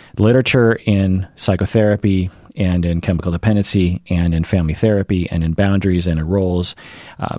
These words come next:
no one uses the word codependent in the way that society tends to use it. So, you know, everyone out there, please understand that. Uh, it's normal for you to use that. <laughs> But anyway, so again, just to review the options,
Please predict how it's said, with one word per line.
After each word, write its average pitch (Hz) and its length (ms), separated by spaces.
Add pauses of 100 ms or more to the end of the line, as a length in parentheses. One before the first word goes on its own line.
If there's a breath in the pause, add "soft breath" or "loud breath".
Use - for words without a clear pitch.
no 107 280
one 113 220
uses 95 400
the 95 100
word 85 220
codependent 82 760 (300 loud breath)
in 85 340
the 92 120
way 85 200
that 80 160
society 82 500
tends - 260
to 101 100
use 98 140
it. 82 60
So, 85 320 (380 loud breath)
you 87 80
know, 78 200 (440 loud breath)
everyone 135 320
out 101 160
there, 90 160
please 90 280
understand 80 400
that. - 140 (260 loud breath)
Uh, 101 180 (240)
it's - 160
normal 113 260
for 107 160
you 101 80
to 95 60
use 113 260
that. 104 320
<laughs> - 40 (120)
But 95 120
anyway, 73 140 (220 loud breath)
so 131 120
again, 113 200
just 127 200
to 123 220
review 110 260
the 104 140
options, 104 440